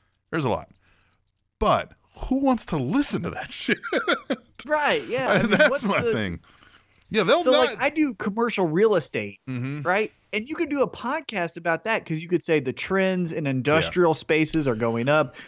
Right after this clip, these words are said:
Speaker 2: the trends in retail spaces are going down, land is being
Speaker 1: Yeah.
Speaker 2: bought for,
Speaker 1: Mm-hmm.
Speaker 2: you know, multi-unit housing.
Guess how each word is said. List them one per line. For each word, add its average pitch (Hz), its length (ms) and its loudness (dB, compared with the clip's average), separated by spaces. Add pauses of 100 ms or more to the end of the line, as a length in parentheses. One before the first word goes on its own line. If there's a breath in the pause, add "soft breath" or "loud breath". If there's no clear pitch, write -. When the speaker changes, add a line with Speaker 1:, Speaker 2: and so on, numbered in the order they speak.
(100)
Speaker 2:
the 143 100 -2
trends 139 380 0
in 117 100 0
retail 165 400 4
spaces 156 480 0
are 123 80 0
going 113 300 0
down, 147 380 2 (400 loud breath)
land 156 520 2
is 143 120 2
being 147 420 0
Speaker 1:
Yeah. 90 100 -4
Speaker 2:
bought 147 380 2
for, 127 640 0 (160)
Speaker 1:
Mm-hmm. 147 220 -16
Speaker 2:
you 147 120 0
know, 113 480 -2
multi-unit 139 720 0
housing. 170 640 0